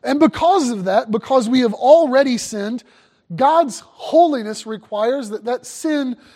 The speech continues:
has to be dealt with. God will judge sin. If he judges us, he would do it in holiness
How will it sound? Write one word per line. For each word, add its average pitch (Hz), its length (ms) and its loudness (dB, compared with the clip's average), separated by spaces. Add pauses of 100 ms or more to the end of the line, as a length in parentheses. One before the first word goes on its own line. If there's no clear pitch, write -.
has 269 280 -4
to 294 100 -10
be 262 160 0
dealt 285 300 2
with. - 260 -14 (540)
God 294 360 4
will 277 280 0
judge 214 480 2
sin. 330 300 -8
If 185 160 -12
he 320 160 0
judges 254 600 -4 (120)
us, 320 400 -4
he 277 180 -2
would 277 140 -6
do 294 160 0
it 311 40 -4
in 247 80 -8
holiness 262 600 -4